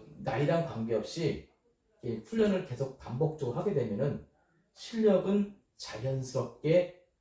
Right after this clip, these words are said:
늘 수밖에 없습니다. 여러분도 한번, 어, 이 간단한 거 하나라도 집에 두시고 뭐 연습을 하신다면 뭐 저처럼 이런 고민거리, 뭐 혈압이라든가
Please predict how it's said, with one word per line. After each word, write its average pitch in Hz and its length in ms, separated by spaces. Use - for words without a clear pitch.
늘 139 220
수밖에 120 460
없습니다. - 560
여러분도 208 340
한번, 170 1000
어, 117 680
이 139 160
간단한 147 400
거 - 60
하나라도 117 880
집에 143 280
두시고 123 800
뭐 101 180
연습을 131 340
하신다면 113 680
뭐 107 140
저처럼 127 480
이런 107 380
고민거리, 143 560
뭐 104 320
혈압이라든가 160 1000